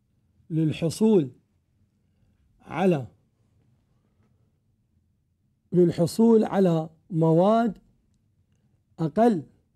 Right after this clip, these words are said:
تعقيدًا تخدم أنسجة الجسم، أو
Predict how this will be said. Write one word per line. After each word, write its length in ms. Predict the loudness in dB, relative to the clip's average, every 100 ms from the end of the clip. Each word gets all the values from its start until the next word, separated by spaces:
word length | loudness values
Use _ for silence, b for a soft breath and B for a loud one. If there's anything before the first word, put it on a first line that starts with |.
| _ _ _ -6
تعقيدًا 760 | -4 -4 0 2 4 2 0 -6 _ _ _ _ _ _ _ _ _ _ _ _ _ _ _ _ _ -2
تخدم 520 | 0 0 -2 -2 -4 _ _ _ _ _ _ _ _ _ _ -2
أنسجة 540 | 0 0 0 -2 -2 -6 -8
الجسم، 640 | -6 -4 -2 2 2 0 -6 _ _ _ _ _ _ _ _ _ _ _ _ -4
أو 400 | 2 2 2